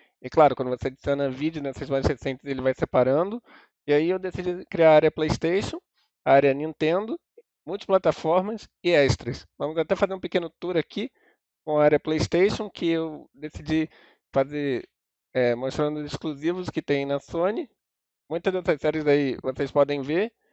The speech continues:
E a ideia dessa daí, galera, é justo, assim, mostrar o que você pode oferecer pro seu público dependendo do que ele gosta. Tipo, por exemplo, da Nintendo. Você tem fã de Mario,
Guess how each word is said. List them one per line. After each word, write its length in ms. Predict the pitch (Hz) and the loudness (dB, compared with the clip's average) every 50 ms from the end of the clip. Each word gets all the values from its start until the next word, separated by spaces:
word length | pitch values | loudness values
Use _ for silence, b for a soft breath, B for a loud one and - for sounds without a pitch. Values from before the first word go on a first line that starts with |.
| _ _ _ _ _ _ _ _ _ _ _ _ - | _ _ _ _ _ _ _ _ _ _ _ _ -6
E 240 | 143 143 135 131 - _ _ _ _ - | -4 -2 -2 -2 -2 _ _ _ _ -2
a 120 | 143 143 151 | 0 2 2
ideia 540 | 156 147 156 160 180 190 202 196 190 - - _ _ _ _ | 2 4 6 6 6 6 4 4 2 -2 -6 _ _ _ _
dessa 380 | 139 135 151 156 - - - 170 165 160 156 160 156 156 151 151 147 143 | -2 -2 -2 -2 -2 -8 -8 -6 -2 0 0 0 0 0 -2 -4 -6 -2
daí, 300 | 147 143 143 160 190 208 | 0 2 2 2 2 2
galera, 320 | 190 151 131 120 123 123 | 2 2 2 4 2 2
é 40 | 120 | 0
justo, 460 | 135 151 165 - - 175 196 196 _ _ _ _ _ _ - | -2 -6 -10 -10 -10 -12 -12 -12 _ _ _ _ _ _ -8
assim, 280 | - 151 - - 151 135 | -8 -8 -6 -6 -6 -6
mostrar 640 | 139 143 143 - 165 165 165 165 160 160 156 - _ _ _ _ _ _ _ _ _ - | -4 -4 -4 2 6 8 8 10 8 6 4 0 _ _ _ _ _ _ _ _ _ -16
o 80 | 160 - | -16 -10
que 140 | - 220 | -6 -4
você 400 | 214 233 220 - - 202 202 185 | -2 -2 -2 0 0 0 0 0
pode 500 | 185 - 175 170 175 175 180 185 175 170 | 0 0 2 2 2 2 0 0 0 0
oferecer 500 | 170 156 - 170 165 160 143 - - 202 | 0 0 0 0 0 0 -2 -4 -6 -6
pro 120 | 208 190 165 | -6 -6 -8
seu 140 | - 170 143 | -8 -8 -6
público 340 | - 180 196 185 156 - | -6 -8 -8 -8 -8 -6
dependendo 960 | 147 151 - - 160 160 156 156 160 160 160 156 151 160 165 180 196 202 208 - _ _ _ _ | -4 -4 -4 -4 -4 -4 -4 -4 -4 -6 -8 -6 -4 -4 -4 -4 -4 -8 -12 -14 _ _ _ _
do 160 | 349 233 156 151 | -20 -18 -14 -6
que 120 | - 170 | -6 -2
ele 100 | 170 180 | -2 0
gosta. 480 | 190 180 165 156 - - - - 147 _ b b b b b b _ _ _ _ _ _ - | 2 4 4 6 4 2 -2 -4 -12 _ b b b b b b _ _ _ _ _ _ -20
Tipo, 320 | 127 - 135 120 107 _ _ _ _ _ _ _ _ _ _ _ _ - | -16 -12 -12 -12 -12 _ _ _ _ _ _ _ _ _ _ _ _ -6
por 100 | 147 147 | -6 -4
exemplo, 240 | 151 151 165 160 151 | -4 -4 -4 0 2
da 100 | 160 160 | 2 2
Nintendo. 460 | 170 170 - - 156 139 123 113 113 - | 2 0 2 2 2 2 2 -2 -12 -12
Você 100 | - 139 _ - | -12 -12 _ -2
tem 340 | - 165 165 160 160 160 147 | 0 0 0 0 -2 -6 -8
fã 240 | - - 165 156 156 | -6 -4 -4 -4 -2
de 120 | 147 156 | -4 -2
Mario, 440 | 143 147 170 196 208 180 135 - | 0 4 6 6 6 4 2 -4